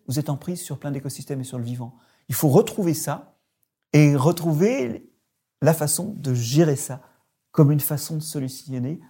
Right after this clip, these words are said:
par des choix de consommateurs, par des choix d'électeurs, euh, les problèmes qui se posent et d'envisager l'avenir. Vous avez deux cartes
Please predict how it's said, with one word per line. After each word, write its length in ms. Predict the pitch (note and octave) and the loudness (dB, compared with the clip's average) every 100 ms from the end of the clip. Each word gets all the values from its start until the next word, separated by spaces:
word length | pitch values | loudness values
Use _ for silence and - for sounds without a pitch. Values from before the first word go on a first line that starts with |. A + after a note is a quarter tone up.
| _ - | _ 2
par 160 | A3+ G#3 | 4 4
des 80 | |
choix 200 | F#3+ F3+ | -2 -6
de 60 | E3+ | -10
consommateurs, 600 | D#3+ - C#3+ B2 A#2 A2 - _ _ | -10 -8 -6 -6 -8 -12 -14 _ _
par 160 | F#3+ E3 | -4 -2
des 80 | D#3 | -4
choix 160 | D#3 | -6
d'électeurs, 580 | C3+ A2 G#2+ A2+ A2+ C#3 _ _ _ _ _ _ _ | -8 -8 -10 -10 -10 -12 _ _ _ _ _ _ _
euh, 200 | C3 G2+ - - - | -2 0 -4 -10 -6
les 260 | B2+ C3 | -2 -2
problèmes 280 | C3 C3 B2+ | -2 -4 -4
qui 140 | A#2+ | -6
se 120 | A#2 - | -8 -4
posent 260 | G3 F3 | -2 -2
et 40 | B2+ | -4
d'envisager 380 | B2+ A#2+ A#2+ | -4 -4 -4
l'avenir. 320 | C#3 G#2+ F#2 A2+ | -4 -6 -6 -6
Vous 120 | A#2+ | -2
avez 160 | E3 C3+ | -2 -2
deux 200 | D3+ G3+ | -4 -4
cartes 440 | F#3 F3+ - | -4 -6 -14